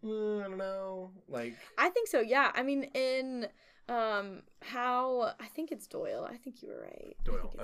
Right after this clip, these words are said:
Speaker 1: okay.
Speaker 2: Doyle. Um, how he uses the piece of paper and the pen to, to explain to Cooper how, um, space-time essentially folds. Like,
Speaker 1: Mm-hmm.
Speaker 2: that's very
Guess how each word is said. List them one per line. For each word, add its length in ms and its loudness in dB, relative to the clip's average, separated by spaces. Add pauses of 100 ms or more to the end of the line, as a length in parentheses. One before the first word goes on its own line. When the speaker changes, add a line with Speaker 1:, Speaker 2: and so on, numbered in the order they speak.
Speaker 1:
okay. 200 -6 (500)
Speaker 2:
Doyle. 100 4
Um, 380 4
how 600 8
he 320 -6 (200)
uses 360 -4
the 80 -4
piece 180 -8
of 80 -6
paper 320 2
and 180 0
the 60 -4
pen 460 -6
to, 200 -6 (120)
to 120 -4 (100)
explain 580 -6
to 120 -8
Cooper 600 -6 (280)
how, 880 0 (380)
um, 340 -6
space-time 680 -4
essentially 420 -8
folds. 640 -6
Like, 140 -2
Speaker 1:
Mm-hmm. 100 -4
Speaker 2:
that's 320 0
very 960 -2